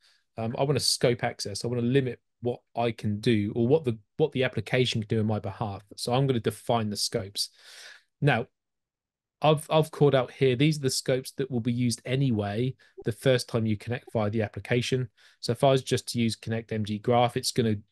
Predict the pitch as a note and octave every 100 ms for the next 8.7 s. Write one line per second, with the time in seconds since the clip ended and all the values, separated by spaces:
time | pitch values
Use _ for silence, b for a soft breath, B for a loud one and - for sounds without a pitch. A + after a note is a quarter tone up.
0 | _ _ _ _ - A2+ - G#2+ A2 -
1 | A2 A#2 A2 G2+ - G#2+ A2+ - A2 G2+
2 | G2+ G2+ - _ _ - A2 B2 C3 B2+
3 | A#2+ A2+ A2 A#2 - - G#2+ A2 A2+ G#2
4 | A2 A2+ - G2+ G2+ _ _ _ _ _
5 | _ _ _ - G2+ G#2 G#2+ - _ _
6 | _ _ _ _ - B B B B B
7 | D3 F3+ F3 D#3+ D#3 D3 - D3+ - B2+
8 | C#3 B2 A2+ G#2+ C3 D3 D#3+